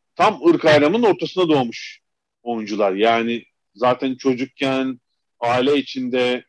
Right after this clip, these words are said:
e, bir sürü tanıklık ettikleri olay var. E, Louisiana doğumlu Bill Russell'da. İşte belki bu sebeple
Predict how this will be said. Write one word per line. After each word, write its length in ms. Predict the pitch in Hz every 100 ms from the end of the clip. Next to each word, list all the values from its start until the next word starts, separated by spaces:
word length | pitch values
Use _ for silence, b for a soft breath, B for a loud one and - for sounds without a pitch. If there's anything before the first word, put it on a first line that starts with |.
| _ 117
e, 60 | 110 107 104 104 67 - _ _ _ _ -
bir 180 | 113 117
sürü 220 | 143 127
tanıklık 420 | 131 135 143 131
ettikleri 380 | 131 - - 131
olay 340 | 123 139 120
var. 260 | 151 - - _ _ _ _ _ 110
E, 60 | 110 107 - 107 - 117
Louisiana 500 | 123 139 127 160 156
doğumlu 540 | 127 117 110 143 226 214 _ _ _ _ _ _
Bill 140 | 123
Russell'da. 560 | 120 113 - 104 143 190
İşte 220 | 147 127
belki 280 | 131 135 135
bu 80 | 139
sebeple 540 | 139 120 - 135 139